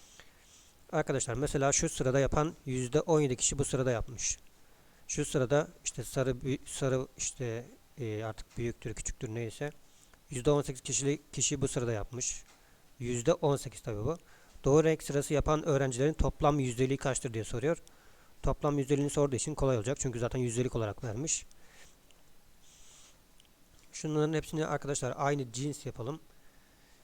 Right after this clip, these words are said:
Ee, şöyle olsun. Kos-, hepsini sinüs yapalım. Sinüs on zaten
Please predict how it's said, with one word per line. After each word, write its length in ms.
Ee, 300
şöyle 280
olsun. 360
Kos-, 260
hepsini 300
sinüs 260
yapalım. 280
Sinüs 360
on 140
zaten 380